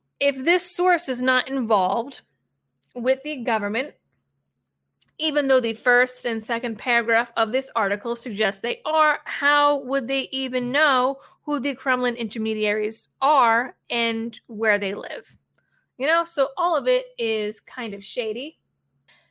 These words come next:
And then we have this article that also just came out, and this is from Glenn Greenwald, originally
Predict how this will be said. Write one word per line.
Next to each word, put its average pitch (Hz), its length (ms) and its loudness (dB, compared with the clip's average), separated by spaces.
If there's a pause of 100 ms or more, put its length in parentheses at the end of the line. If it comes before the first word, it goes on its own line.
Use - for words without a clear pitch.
(160)
And 254 200 -2
then 285 520 0
we 240 240 -6
have 226 840 0
this 247 360 2
article 240 560 4
that 233 220 2
also 226 340 2
just 208 300 -4
came 226 280 -6
out, 262 280 0
and 240 160 -6
this 403 260 -4
is 330 260 -4
from 277 440 2 (160)
Glenn 277 380 2 (120)
Greenwald, 226 1000 0 (600)
originally 285 640 2